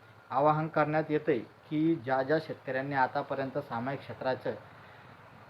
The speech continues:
जर तुम्ही ॲफिडेव्हिट वगैरे सातबारा वगैरे जर का सादर केला नसेल, तर लवकरात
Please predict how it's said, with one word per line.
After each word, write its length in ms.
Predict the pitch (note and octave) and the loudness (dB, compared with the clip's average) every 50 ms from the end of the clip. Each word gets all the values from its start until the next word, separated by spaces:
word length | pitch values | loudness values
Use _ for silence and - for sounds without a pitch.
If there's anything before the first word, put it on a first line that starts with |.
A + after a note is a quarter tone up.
| - - - - - - - - - - B2+ | -20 -20 -20 -20 -20 -20 -20 -20 -20 -12 -4
जर 160 | C3 C#3+ D3 | 0 0 0
तुम्ही 300 | C#3+ - - D#3 D3+ D3 | 0 -2 -4 -2 2 4
ॲफिडेव्हिट 580 | D3+ D3+ D3+ - C#3+ C3 C#3+ D3 C#3+ D3 D3+ C#3+ | 4 4 2 0 0 2 4 4 6 4 4 4
वगैरे 460 | C#3 C#3 C#3 C3 C#3+ C#3+ D3 D3 D3+ - - - - - - - - - - - - | 2 2 2 2 4 4 4 4 2 2 -2 -10 -18 -20 -20 -20 -20 -20 -18 -14 -10
सातबारा 460 | A#2+ A#2+ A#2 A#2+ C3+ C3+ C3+ C3+ C3+ | -8 -8 -4 0 2 4 6 6 6
वगैरे 380 | C#3 C#3 C3+ C3 C#3 C3+ C#3+ C3+ | 6 6 2 0 0 0 0 2
जर 120 | C3+ C3+ | 0 0
का 120 | C#3 - - | -2 -4 -6
सादर 340 | - - - C#3 C#3 C#3 | -4 -2 -2 0 0 -2
केला 280 | C3+ - - C#3 C#3 C3+ | -2 -2 -2 0 0 2
नसेल, 360 | C#3 D3 D3+ D3+ - D3 A#2 G#2+ - - - - - - | 2 0 0 0 0 0 0 -2 -6 -14 -20 -20 -14 -10
तर 80 | C#3+ | -6
लवकरात 460 | C3+ C3+ C#3 C#3 C3+ - D3+ D3+ D3 | -2 0 0 0 0 2 2 2 2